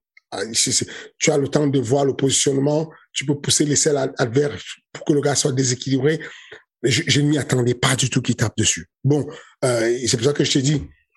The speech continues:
il y a la performance de Volkov, de, de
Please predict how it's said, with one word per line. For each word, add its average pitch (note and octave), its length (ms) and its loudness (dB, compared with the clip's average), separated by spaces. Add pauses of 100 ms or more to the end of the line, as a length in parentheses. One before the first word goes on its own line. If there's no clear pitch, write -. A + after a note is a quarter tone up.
(420)
il C3+ 60 4
y - 20 4
a C3 60 2
la B2 100 -2
performance C3 600 0
de A#2 200 0 (160)
Volkov, B2+ 800 0
de, C3+ 160 2
de B2+ 280 0